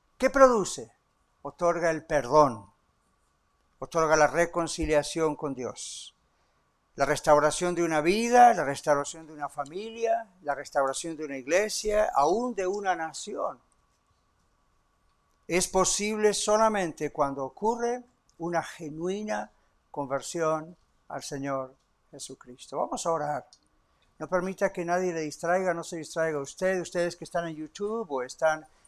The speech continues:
en la radio. Tomen un momento para decir lo que mismo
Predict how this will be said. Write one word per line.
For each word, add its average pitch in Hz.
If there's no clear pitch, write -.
en 143
la 139
radio. 185
Tomen 254
un 240
momento 165
para 135
decir 240
lo 269
que 202
mismo 175